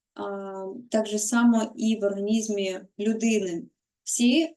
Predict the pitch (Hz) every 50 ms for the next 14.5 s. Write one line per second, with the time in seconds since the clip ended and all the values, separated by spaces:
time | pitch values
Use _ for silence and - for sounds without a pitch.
0 | _ - 208 208 214 208 214 220 220 220 - - - 220 254 277 277 - 269 240
1 | 226 208 196 185 185 196 214 208 226 233 240 247 247 240 233 220 - 226 214 214
2 | - 220 214 - - 233 220 214 202 196 190 190 - - 170 170 180 214 240 240
3 | 262 247 247 240 240 - 226 214 208 214 202 196 190 180 175 175 175 180 - -
4 | - - - - 208 220 220 214 196 214 214 208 214 190 175 160 165 175 175 175
5 | 175 180 175 - - - - - - - _ _ _ _ _ _ _ _ _ _
6 | _ _ _ _ _ - - - - 202 214 220 226 220 220 208 190 196 214 240
7 | 247 240 - - 254 247 247 240 240 - - - _ _ _ _ _ - 202 196
8 | - 233 233 247 240 233 220 196 180 185 175 175 175 170 - - 233 254 262 262
9 | 233 226 233 240 240 240 240 - 185 190 190 185 196 208 214 220 226 226 226 220
10 | 220 220 214 214 208 202 202 196 - - - - 190 190 190 185 185 180 175 -
11 | - - - 202 202 202 214 214 214 214 202 190 196 - - 190 185 185 202 208
12 | 220 226 214 196 202 214 208 208 202 208 202 - _ _ - 190 202 196 202 214
13 | 214 214 208 214 214 220 214 - 208 - - - 202 202 196 190 - 202 190 185
14 | 190 202 220 240 233 247 247 254 262 254